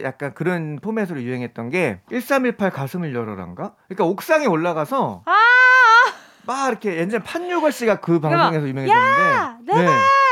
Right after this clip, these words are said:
Speaker 2: 뭘, 뭘
Speaker 1: 맞아요.
Speaker 2: 했었는데
Speaker 1: 맞아요, 맞아요.
Speaker 2: 내가 너 되게 좋아해!"
Speaker 1: 맞아요,
Speaker 2: 이런
Speaker 1: 맞아요.
Speaker 2: 거.
Speaker 1: 예, 옥상에서 막 소리 지르는 게 있어요.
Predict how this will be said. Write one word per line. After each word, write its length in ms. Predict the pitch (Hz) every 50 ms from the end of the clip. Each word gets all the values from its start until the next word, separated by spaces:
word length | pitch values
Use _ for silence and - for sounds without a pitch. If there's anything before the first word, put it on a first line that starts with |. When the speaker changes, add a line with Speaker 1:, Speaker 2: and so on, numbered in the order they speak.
| 427 294 220 196 - _ _
Speaker 2:
뭘, 160 | - 139 - 440
뭘 160 | 523 554 494
Speaker 1:
맞아요. 180 | - 494 508
Speaker 2:
했었는데 840 | - - - - 587 571 554 554 539 523 539 554 571 571 587 571 554 523 - - 196 170 196
Speaker 1:
맞아요, 160 | 175 160 151
맞아요. 160 | 147 151 151
Speaker 2:
내가 260 | 147 160 494 571 605
너 80 | 587 605 587
되게 200 | 571 587 523 571
좋아해!" 760 | 554 571 587 605 605 571 - - - - - - - 196 202 190
Speaker 1:
맞아요, 120 | 196 - 349
Speaker 2:
이런 200 | 392 - - 339
Speaker 1:
맞아요. 300 | 349 370 392 370 294 165
Speaker 2:
거. 60 | 156
Speaker 1:
예, 80 | 151
옥상에서 560 | 143 147 170 - - 294 277 277 262 247 240 240
막 140 | 233 214
소리 240 | 185 302 320 330 285
지르는 360 | 262 269 220 226 202 185 165 135
게 60 | 127
있어요. 440 | 120 - - 120 117 117 120 123